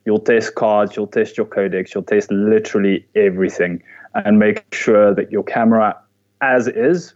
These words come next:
will work on the day of shooting. Um, you'll shoot some test footage, you'll send test footage to your dit,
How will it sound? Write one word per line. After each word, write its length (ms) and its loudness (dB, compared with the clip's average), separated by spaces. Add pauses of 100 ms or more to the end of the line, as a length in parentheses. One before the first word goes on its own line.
will 280 2
work 320 0
on 140 -4
the 80 -4
day 160 -2
of 120 -2
shooting. 440 -4 (560)
Um, 480 2
you'll 120 0
shoot 220 0
some 160 -6
test 400 -4
footage, 400 -2
you'll 100 -2
send 280 -8
test 240 0
footage 340 -2
to 100 -4
your 160 2
dit, 480 -2